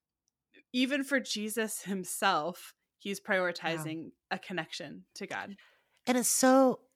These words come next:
Speaker 2: it is so convicting. I mean, I think every episode we've ever done on the Grace Lace podcast, Eve, you, you and I feel convicted. So,
Speaker 1: Yeah,
Speaker 2: like,
Speaker 1: there's some layer of
Speaker 2: so I'm
Speaker 1: conviction.
Speaker 2: always grateful that we're asking all our friends to join in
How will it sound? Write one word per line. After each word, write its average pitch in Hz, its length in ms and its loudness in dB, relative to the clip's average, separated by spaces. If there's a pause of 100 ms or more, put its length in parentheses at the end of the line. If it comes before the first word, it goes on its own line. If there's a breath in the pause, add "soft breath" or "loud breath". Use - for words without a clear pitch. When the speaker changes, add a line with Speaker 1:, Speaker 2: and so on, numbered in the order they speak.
Speaker 2:
it 233 120 8
is 285 140 8
so 175 140 6
convicting. 131 680 0
I - 60 0
mean, 185 200 4
I 190 80 4
think 269 340 2
every 180 420 4
episode 160 840 4
we've 151 180 2
ever 147 260 2
done 240 380 4
on 226 160 2
the 233 60 2
Grace 233 240 2
Lace 240 140 0
podcast, 220 600 0 (640)
Eve, 202 240 2
you, 185 260 2
you 185 160 4
and 165 100 6
I 151 100 4
feel 139 280 0
convicted. - 500 -4
So, 185 220 10
Speaker 1:
Yeah, 202 80 12
Speaker 2:
like, 180 160 8
Speaker 1:
there's 277 180 4
some 262 200 8
layer 185 340 4
of 180 160 0
Speaker 2:
so 226 120 10
I'm 208 140 8
Speaker 1:
conviction. 208 120 10
Speaker 2:
always 254 280 12
grateful 156 720 6
that 165 320 6
we're 165 120 4
asking 165 380 4
all 151 140 4
our 175 120 6
friends 160 280 2
to 160 100 0
join 156 320 2
in 151 440 0